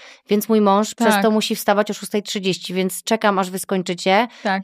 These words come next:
Speaker 1: To jest nagrane, mm, zapisane
Speaker 2: Tak.
Speaker 1: i ja po prostu jak on
Speaker 2: To
Speaker 1: już
Speaker 2: też jest
Speaker 1: wstanie
Speaker 2: właśnie,
Speaker 1: i
Speaker 2: mhm.
Speaker 1: robię to wtedy, no. Ale raz mi się udało po-, połączyć, oczywiście od razu się, jak już wszystko sobie przygotowałam w łazience, wiesz,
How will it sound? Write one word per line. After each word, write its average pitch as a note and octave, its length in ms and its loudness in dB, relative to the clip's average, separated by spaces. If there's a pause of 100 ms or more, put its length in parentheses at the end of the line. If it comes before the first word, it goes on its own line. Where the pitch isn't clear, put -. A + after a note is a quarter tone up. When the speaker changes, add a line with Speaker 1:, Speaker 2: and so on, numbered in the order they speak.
Speaker 1:
To A3 100 4
jest G#3+ 220 2
nagrane, G3 720 2
mm, C3+ 420 -4
zapisane G3 640 2
Speaker 2:
Tak. G#3+ 80 -4
Speaker 1:
i G#3+ 60 -2
ja G#3+ 120 4
po G#3 100 -6
prostu G3+ 520 -2
jak - 420 -4 (220)
on G#3 120 2
Speaker 2:
To A#4 80 2
Speaker 1:
już B4 100 4
Speaker 2:
też E4 160 0
jest A3+ 140 -2
Speaker 1:
wstanie G#3 360 2
Speaker 2:
właśnie, B3+ 200 -2
Speaker 1:
i - 20 0
Speaker 2:
mhm. C4 160 2
Speaker 1:
robię C#4 180 2
to C#4+ 100 -2
wtedy, F3 380 0
no. D3 180 -8 (280)
Ale G#3 180 4
raz A3 180 2
mi A3+ 80 -2
się A#3 100 -2
udało G#3 300 2
po-, F#3+ 200 -6
połączyć, F#3 800 -2
oczywiście E3 400 -6
od F3+ 80 -4
razu F3 180 -6
się, E3+ 100 -4
jak E3+ 100 -10
już E3+ 140 -14 (160)
wszystko - 300 -6
sobie E3 140 -4
przygotowałam D#3 380 -2
w C#3 40 -10
łazience, D#3 440 -2
wiesz, C3+ 300 -8